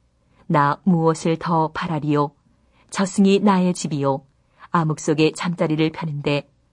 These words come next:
구덩이에게 당신은 나의 아버지, 구더기에게 나의 어머니, 나의 누이라 부르는데 도대체 어디에 내 희망이 있으리요?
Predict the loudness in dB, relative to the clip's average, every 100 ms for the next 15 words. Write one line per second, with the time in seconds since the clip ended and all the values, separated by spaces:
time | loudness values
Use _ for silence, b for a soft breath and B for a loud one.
0 | _ _ b 0 2 2 2 2 2 2
1 | 2 b b -2 0 2 2 2 4 2
2 | 2 2 2 0 -2 0 -2 -2 _ _
3 | _ b b 0 2 4 2 0 2 2
4 | 2 b b b 2 4 4 2 2 0
5 | 0 -2 0 0 2 4 4 2 2 0
6 | -2 -2 -2 -2 -2 -2 _ _ _ _
7 | _ _ 0 2 2 0 2 2 4 4
8 | 4 4 2 2 0 -2 0 0 -2 -2
9 | -4 -4 -2 0 -2